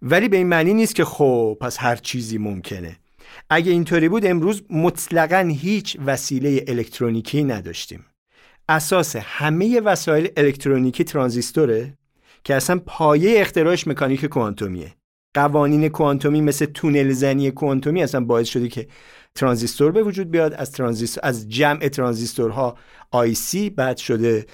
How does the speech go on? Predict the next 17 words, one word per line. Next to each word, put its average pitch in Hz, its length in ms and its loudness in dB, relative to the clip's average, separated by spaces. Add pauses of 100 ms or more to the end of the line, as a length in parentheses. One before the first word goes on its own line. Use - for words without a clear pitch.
(320)
در 110 160 -2
واقع 107 220 -6
پردازنده 110 680 -4
ها 156 140 0
و 185 40 0
همهٔ 143 380 0
اون 156 120 0
چیزهایی 131 340 -2
که 135 160 -2
الان 120 180 -2
ما 123 100 0
داریم 117 200 -2
ازش 110 240 -6
استفاده 113 460 -6
می‌کنیم، 165 380 -2
گوشی 135 340 0
موبایلمون، 156 720 0